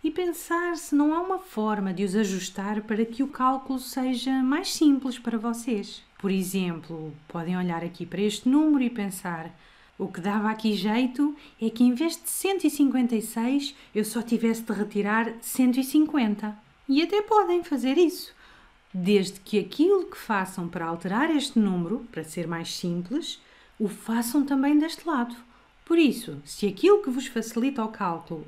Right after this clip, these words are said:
é pensar que em vez de cento e cinquenta e seis, o que queriam mesmo era ter aqui um cento e cinquenta, então aquilo que precisam de fazer é retirar aqui seis unidades.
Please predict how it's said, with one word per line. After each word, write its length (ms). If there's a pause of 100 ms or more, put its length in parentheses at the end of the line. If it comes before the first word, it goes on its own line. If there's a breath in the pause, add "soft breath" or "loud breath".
(100)
é 80
pensar 600
que 120
em 140
vez 260
de 80
cento 340
e 40
cinquenta 440
e 60
seis, 560 (320 soft breath)
o 100
que 200
queriam 280
mesmo 400
era 140
ter 200
aqui 280
um 180
cento 440
e 40
cinquenta, 720 (380 loud breath)
então 300
aquilo 300
que 80
precisam 420
de 80
fazer 500 (280 loud breath)
é 100
retirar 500
aqui 480 (180 loud breath)
seis 440
unidades. 720